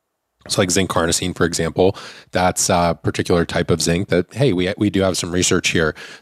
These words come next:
There are some basic supplements and micronutrients like vitamin D or, um, potential staples in your arsenal that I think you, you would have good reason to use them for your gut health and your overall health. I think where gut health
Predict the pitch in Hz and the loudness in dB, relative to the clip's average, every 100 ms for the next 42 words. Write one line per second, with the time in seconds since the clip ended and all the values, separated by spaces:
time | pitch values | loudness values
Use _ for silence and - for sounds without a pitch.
0 | - 101 95 98 104 104 90 90 92 95 | -2 -2 2 2 2 -2 -2 0 0 -2
1 | - 92 87 90 82 87 82 - 87 85 | -2 -2 0 -2 -2 -2 -2 -2 -2 -2
2 | - 87 90 - 80 82 80 78 98 101 | -2 -4 -4 -8 -2 0 0 -2 0 2
3 | 101 95 - 90 85 80 80 - - - | 2 0 0 2 2 2 -2 -8 -20 -16
4 | - 85 80 76 78 _ _ - - 123 | -2 0 0 -4 -10 _ _ -20 -6 -2
5 | 117 101 92 - 90 87 110 120 107 92 | 0 0 0 0 -2 0 2 2 0 -2
6 | 85 87 90 127 135 139 110 90 87 95 | 0 0 0 0 0 0 0 0 -2 -2
7 | 90 - - _ 95 92 95 98 95 98 | -2 -4 -14 _ -2 0 2 2 2 2
8 | 92 95 87 85 87 92 87 85 90 82 | 2 0 2 0 0 0 2 2 0 0
9 | 90 80 85 82 92 92 85 101 101 95 | -2 -2 -2 2 0 0 -2 -2 2 2
10 | 87 90 82 - - - - 113 - 113 | 2 2 0 -4 -20 -20 -8 -6 -2 -2
11 | 101 107 98 87 92 104 90 87 - | 0 0 0 0 -2 2 0 0 -4